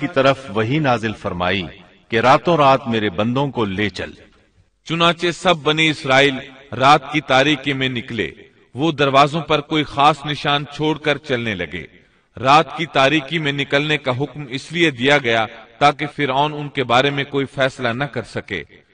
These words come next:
Speaker 2: انہوں نے صبح ہونے کا انتظار نہ کیا۔ ان کی تعداد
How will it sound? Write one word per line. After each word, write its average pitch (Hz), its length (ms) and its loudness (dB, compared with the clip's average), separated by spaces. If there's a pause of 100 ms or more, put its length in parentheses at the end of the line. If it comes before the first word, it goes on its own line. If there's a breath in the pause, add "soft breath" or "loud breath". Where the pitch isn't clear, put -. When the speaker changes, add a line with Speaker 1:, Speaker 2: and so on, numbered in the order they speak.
(360 soft breath)
Speaker 2:
انہوں 180 240 -2
نے 180 120 0
صبح 156 320 -2
ہونے 160 260 0
کا 147 120 0
انتظار 135 520 2
نہ 120 160 -4 (140)
کیا۔ 92 220 -4 (440 soft breath)
ان 165 180 -6
کی 165 160 -4
تعداد 143 480 4